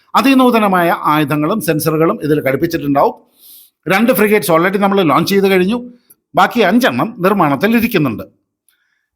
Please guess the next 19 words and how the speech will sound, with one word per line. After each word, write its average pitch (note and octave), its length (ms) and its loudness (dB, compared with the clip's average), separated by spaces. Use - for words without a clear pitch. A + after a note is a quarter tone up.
പിന്നെ B3+ 240 2
വരുന്ന A#3 240 0
മറ്റൊരു G3+ 280 0
പ്രൊജക്റ്റാണ് D#3 500 -2
പ്രൊജക്ട് D#3 380 -4
ഫോർട്ടി F3 280 0
ഫൈവ്. A#2+ 200 -6
ഇത് G#3+ 80 2
ഡൽഹി A3+ 280 2
ക്ലാസ് A3+ 320 0
ഡിസ്ട്രോയേഴ്സിന് F#3 560 0
വേണ്ടിയിട്ടുള്ളതാണ്. B2+ 600 -6
അതായത് E3 340 0
നമ്മുടെ G3+ 260 0
കയ്യിൽ A#3 260 2
ഇപ്പോൾ B3+ 220 2
തന്നെ A3 180 -2
ഡൽഹി F3 300 -2
ക്ലാസ് F3+ 200 -4